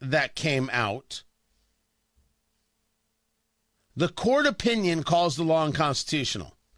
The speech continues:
The federal order says Maryland officials have fourteen days to file for a rehearing. If the state fails to do so, the federal appeals court will issue an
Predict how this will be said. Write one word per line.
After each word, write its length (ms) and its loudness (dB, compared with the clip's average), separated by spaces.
The 100 -2
federal 400 2
order 400 4
says 260 0
Maryland 300 2
officials 400 0
have 180 2
fourteen 440 0
days 260 2
to 80 -4
file 300 2
for 180 0
a 60 2
rehearing. 600 0
If 160 0
the 80 0
state 480 0
fails 280 2
to 60 -8
do 220 2
so, 240 4
the 80 0
federal 260 2
appeals 300 2
court 240 0
will 80 2
issue 240 2
an 100 -2